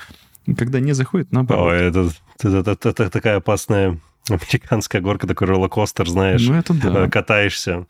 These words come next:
Speaker 2: Слушай, а как, кстати, вот тебе удаётся балансировать между. Давай даже не так спрошу это. Ты себя как воспринимаешь больше? Как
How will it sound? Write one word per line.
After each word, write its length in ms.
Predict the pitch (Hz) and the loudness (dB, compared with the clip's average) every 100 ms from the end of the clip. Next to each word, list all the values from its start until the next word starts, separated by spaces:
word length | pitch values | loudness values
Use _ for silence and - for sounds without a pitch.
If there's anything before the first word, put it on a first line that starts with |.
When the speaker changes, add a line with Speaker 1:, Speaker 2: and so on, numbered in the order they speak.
| - | -14
Speaker 2:
Слушай, 220 | - 143 | -6 -2
а 40 | 113 | 0
как, 100 | 160 | 0
кстати, 260 | - 190 | -2 -2
вот 80 | 165 | -2
тебе 220 | - 143 | 0 0
удаётся 420 | 131 123 123 - 101 | 2 2 0 -2 -2
балансировать 720 | 107 113 123 156 117 92 - | 0 2 0 0 2 0 0
между. 1040 | 101 101 87 101 98 95 92 90 87 85 _ _ _ _ _ _ _ _ _ | 0 0 -2 0 2 2 2 2 -2 -6 _ _ _ _ _ _ _ _ _
Давай 220 | - 135 | 0 2
даже 180 | 127 113 | 2 2
не 100 | 123 | 2
так 180 | 117 92 | 0 -2
спрошу 440 | - - 90 - 90 | -4 -4 -4 0 0
это. 360 | 85 - - - _ - - - - - - | 0 -2 -6 -8 _ -20 -20 -20 -20 -20 -2
Ты 180 | 143 143 | 2 2
себя 260 | 139 143 | 0 -2
как 200 | 147 170 | 0 -2
воспринимаешь 560 | 120 - 107 104 92 90 | -2 0 0 2 2 0
больше? 480 | 92 110 95 - - | 0 0 0 -4 -8
Как 460 | - 117 - - | -2 -2 -2 -8